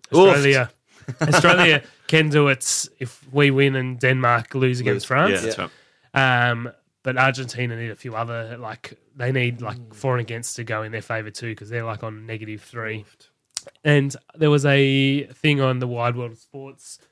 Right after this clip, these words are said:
Speaker 2: um, Twitter feed of Argentina's, like,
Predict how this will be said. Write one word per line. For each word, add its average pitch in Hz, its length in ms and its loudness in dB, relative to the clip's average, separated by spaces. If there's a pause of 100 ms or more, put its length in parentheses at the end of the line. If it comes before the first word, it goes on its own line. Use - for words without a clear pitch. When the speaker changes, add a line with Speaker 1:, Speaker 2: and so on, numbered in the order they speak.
(320)
Speaker 2:
um, 117 340 -12
Twitter 135 280 2
feed 123 340 0
of 117 360 0 (260)
Argentina's, 127 880 -2
like, 117 320 -12